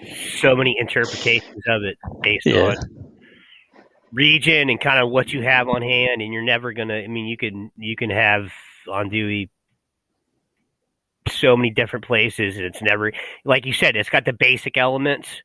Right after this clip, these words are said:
Speaker 1: but there's so many v-, variations on it that you really can't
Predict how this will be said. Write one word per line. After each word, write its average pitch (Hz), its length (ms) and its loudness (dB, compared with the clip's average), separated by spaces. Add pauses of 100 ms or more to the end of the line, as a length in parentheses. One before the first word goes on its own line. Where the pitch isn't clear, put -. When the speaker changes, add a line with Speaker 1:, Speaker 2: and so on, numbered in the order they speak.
(880)
Speaker 1:
but 107 260 4 (420)
there's 117 200 -4
so 131 340 2
many 131 220 -2
v-, 117 180 -10
variations 123 760 0
on 120 240 0
it 113 120 -4
that 113 120 -6
you 113 180 -12
really 113 440 -6
can't 110 520 -2